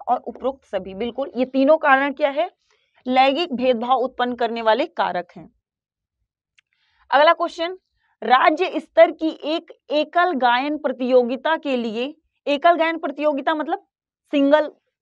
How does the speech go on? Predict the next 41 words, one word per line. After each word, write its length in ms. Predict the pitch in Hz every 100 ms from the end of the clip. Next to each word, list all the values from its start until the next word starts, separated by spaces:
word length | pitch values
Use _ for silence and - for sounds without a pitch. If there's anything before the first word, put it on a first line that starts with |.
| _ 214
जब 220 | 208 254
हम 160 | 247
गाना 240 | 240 214 233
गाते 240 | 233 226
हैं 60 | 330
ना, 60 |
अकेले 320 | 508 262 254 233
गाना 220 | 202 196
गाते 280 | 180 - 190
हैं, 140 | 175 _ _ _ -
तो 60 | 330
प्रतियोगिता 640 | 320 320 302 302 269 339
के 160 | 359 330
लिए 160 | 311 302
विद्यार्थियों 640 | 262 220 262 254 254 339
को 100 | 339
तैयार 340 | 339 262 262 311
करते 320 | 277 269 285
समय 260 | 277 262 247
एक 160 | 277
विद्यालय 540 | 220 233 208 220 233 294
लड़कियों 560 | 240 226 226 254 302 320
को 360 | _ - 277
वरीयता, 600 | 233 214 220 220 262 277 - 220
वरीयता 520 | 190 233 254 262 233
देता 300 | 214 208 196
है। 160 | 220 285 _ _ -
वरीयता 320 | 208 240 254
मीन्स 260 | 254 269 403 _ -
महत्व 400 | 208 240 262 277
देता 240 | 226 220 233
है, 60 |
इंपॉर्टेंस 460 | 240 190 185 233 269
देता 260 | 220 202 190
है। 140 | 247
तो 400 | 277 _ _ 359
ये 60 | 339
क्या 240 | 370 415
प्रदर्शित 520 | 415 262 220 220 196
करता 320 | - 185 -
है? 100 | 170